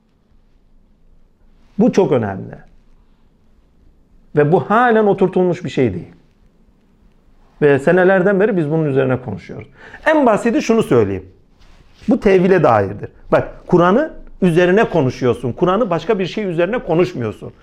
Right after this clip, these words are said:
Kur'an kendi dinamiği içinde, betimlenmiş dünyası içinde ve kavramsal oluşu içerisinde. Yani hikayelerden tutun da efendime söyleyeyim, Kul huvallahu ahad'daki kavramsal olgusallığa kadar.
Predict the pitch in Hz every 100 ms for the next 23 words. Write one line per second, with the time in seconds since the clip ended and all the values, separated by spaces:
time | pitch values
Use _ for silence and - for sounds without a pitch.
0 | - - - - 190 233 233 - - -
1 | - 196 202 233 190 202 196 202 208 196
2 | - 160 127 107 - 165 160 196 190 196
3 | 226 - 220 196 190 190 208 202 214 214
4 | 190 - 180 180 190 185 226 196 185 180
5 | 202 170 170 147 - 151 131 - - _
6 | _ _ _ _ - 208 180 - 233 220
7 | 247 247 247 247 240 254 254 247 262 254
8 | 285 214 226 220 214 202 202 196 262 -
9 | 277 254 233 247 233 196 202 208 202 262
10 | 180 165 180 170 220 185 160 160 160 156
11 | 151 - - 98